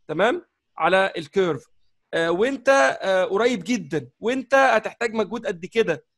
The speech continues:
تمام؟ فال-، ال-، ال-، آه، leadership محتاجة فعلا skills، وبس سواء leadership أو management، آه، ده مثبت يعني، إن أنت، بس طبعا بيختلف من حد لحد، إن هو ممكن بالعلم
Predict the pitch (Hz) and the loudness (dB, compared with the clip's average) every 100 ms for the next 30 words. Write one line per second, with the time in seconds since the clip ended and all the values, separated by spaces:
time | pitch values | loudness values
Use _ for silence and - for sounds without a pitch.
0 | - 165 240 294 - _ _ _ _ _ | -8 0 0 0 -6 _ _ _ _ _
1 | _ - 196 220 247 - 196 185 185 180 | _ -2 4 6 6 2 -2 -6 -6 -6
2 | 170 170 160 165 160 160 - 165 - - | -6 -8 -10 -6 -6 -6 -8 -10 -12 -14
3 | - 156 170 269 269 240 277 294 - 190 | -16 -12 -8 -4 -4 -2 -2 -2 -8 -8
4 | - 240 220 233 226 202 - 240 285 277 | -4 -2 0 0 -2 -4 -6 -4 -4 -6
5 | _ _ _ _ _ _ - 185 240 240 | _ _ _ _ _ _ -14 -2 -2 -2
6 | 180 208 269 - 247 277 247 220 208 - | -4 2 2 2 -2 -4 -4 0 -2 0
7 | 185 185 262 285 285 320 381 - _ _ | -2 0 0 -2 -2 -4 -4 -8 _ _
8 | _ _ _ - 180 180 180 180 180 175 | _ _ _ -2 2 4 2 2 0 -2
9 | - - 214 240 254 185 233 156 156 151 | -6 0 4 4 2 0 0 0 -4 -2
10 | 143 143 175 180 254 - 247 254 - _ | -4 -6 -6 -4 -4 0 2 2 -2 _
11 | _ _ - 220 240 247 233 196 - 240 | _ _ -4 -2 0 2 2 0 0 -2
12 | 214 220 202 202 185 143 _ _ _ - | -2 -4 -4 -2 -2 -4 _ _ _ -6
13 | 175 226 233 233 294 247 226 185 247 208 | 2 4 4 2 -4 -6 -8 -4 0 2
14 | 254 277 339 | 2 0 -8